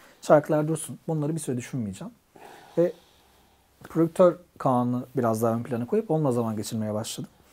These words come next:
O yüzden şu an önümü çok net göremiyorum. Yani prodüktörlük anlamına geliyor ama artistik anlamında şunu yaşayacağım bence önümüzdeki yıl, bu yıl boyunca. <clears throat> İçimden geldiğinde içimden gelen şey tutamayacağım ortaya çıkacak zaten.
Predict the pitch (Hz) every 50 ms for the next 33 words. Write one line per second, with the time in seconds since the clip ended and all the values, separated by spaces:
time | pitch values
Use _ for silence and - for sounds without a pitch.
0 | - - - - - - - - - - - - 156 190 190 220 226 226 - -
1 | 220 226 220 - - 160 170 190 208 214 - - 233 233 - 202 208 202 - 180
2 | 170 180 196 190 143 117 113 113 117 117 120 120 - _ _ _ _ _ _ _
3 | _ _ _ _ _ _ _ _ - - - 143 135 131 - 147 147 156 156 147
4 | 143 147 151 160 180 - - - 185 143 117 127 135 - - - - - - -
5 | - 196 170 160 147 143 147 185 196 190 - 175 165 175 180 175 - _ _ _
6 | _ _ _ _ _ _ _ _ - 131 135 - - 123 117 110 117 113 113 110
7 | 107 110 107 104 110 110 110 107 101 110 104 - - 117 - - - - 131 120
8 | 113 113 104 104 101 101 101 104 - - - _ - - - - - - - -
9 | - 226 202 170 147 - - - _ _ _ _ _ _ _ - _ - - -
10 | - 139 135 139 143 147 131 127 123 123 127 139 156 165 147 123 - 151 135 139
11 | 139 139 123 123 127 131 143 143 - 156 170 285 - _ _ _ _ _ - -
12 | 208 185 240 202 175 147 123 131 120 113 107 - - 113 107 - - - 110 110
13 | 104 98 - 104 104 98 - 175 196